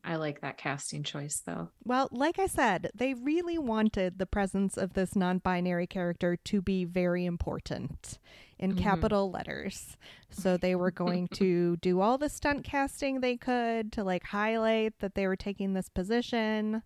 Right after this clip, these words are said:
Speaker 2: It's a position I applaud.
Speaker 1: Mm-hmm.
Speaker 2: I think RuPaul was probably underused.
Speaker 1: Yeah, I would have liked to see RuPaul, like, as the head alien or something.
Speaker 2: Yeah. In
Speaker 1: Yeah,
Speaker 2: some
Speaker 1: in
Speaker 2: sort of
Speaker 1: person.
Speaker 2: fabulous alien outfit.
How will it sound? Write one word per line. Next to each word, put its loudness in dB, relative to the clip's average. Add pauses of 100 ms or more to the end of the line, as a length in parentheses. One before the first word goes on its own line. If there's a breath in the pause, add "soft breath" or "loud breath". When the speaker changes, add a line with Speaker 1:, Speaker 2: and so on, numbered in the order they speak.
(100)
Speaker 2:
It's 2
a 4
position 4
I 6
applaud. 4 (680 loud breath)
Speaker 1:
Mm-hmm. 0 (160)
Speaker 2:
I 2
think 4
RuPaul 4
was 2
probably 0
underused. 0 (120)
Speaker 1:
Yeah, 6
I 6
would 6
have 4
liked 0
to -6
see -4
RuPaul, -6
like, -8
as -4
the -8
head 0
alien -4
or -10
something. -6 (140)
Speaker 2:
Yeah. 2 (600 soft breath)
In 2
Speaker 1:
Yeah, 2
Speaker 2:
some 0
Speaker 1:
in -2
Speaker 2:
sort 4
of 4
Speaker 1:
person. -2
Speaker 2:
fabulous 2
alien 0
outfit. -2